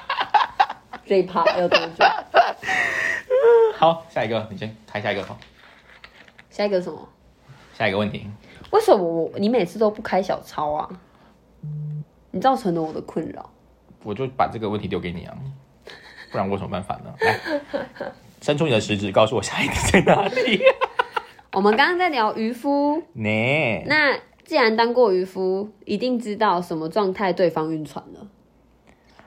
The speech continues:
Speaker 2: 哦。
Speaker 1: 那你没当过，
Speaker 2: 我没当过，
Speaker 1: 怎么聊？
Speaker 2: 我，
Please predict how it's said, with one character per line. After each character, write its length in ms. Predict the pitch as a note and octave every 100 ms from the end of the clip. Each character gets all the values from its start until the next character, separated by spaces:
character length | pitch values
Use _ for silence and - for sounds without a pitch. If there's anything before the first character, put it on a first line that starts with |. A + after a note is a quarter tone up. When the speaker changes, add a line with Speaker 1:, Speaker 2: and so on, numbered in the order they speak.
| _ _ _ _ _ -
Speaker 2:
哦。 1120 | F#2+ F2+ G2 G#2 G#2+ G#2 G2 F#2 - G1+ G1+ -
Speaker 1:
那 100 | G#3+
你 80 |
没 160 | D#3 D#3+
当 220 | E3 E3
过， 240 | E3 - - -
Speaker 2:
我 60 |
没 60 | F#3
当 80 | E3+
过， 0 |
Speaker 1:
怎 60 |
么 40 | D#3+
聊？ 200 | - -
Speaker 2:
我， 140 | -